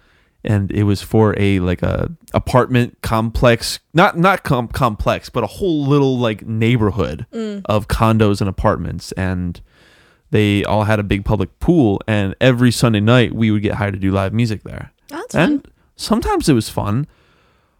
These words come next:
Speaker 1: um, but hands down, the weirdest motherfuckers would come to this thing.
Speaker 2: <laughs>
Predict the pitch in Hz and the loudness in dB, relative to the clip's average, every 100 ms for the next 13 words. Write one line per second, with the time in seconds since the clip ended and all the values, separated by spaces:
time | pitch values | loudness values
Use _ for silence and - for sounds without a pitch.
0 | - 127 123 123 123 120 117 127 120 117 | -2 4 6 6 4 2 2 4 6 4
1 | - _ _ _ - - 156 180 185 143 | 2 _ _ _ -4 0 4 4 4 4
2 | 151 143 143 135 131 151 156 131 120 135 | 4 4 2 2 2 4 4 4 6 6
3 | 131 117 - 113 104 95 92 90 85 85 | 6 2 2 2 2 2 0 -2 -4 -4
4 | 78 82 80 58 69 50 - - 214 - | -6 -4 -4 -4 -6 -6 -8 -8 -8 -8
5 | - - - - | -12 -14 -20 -20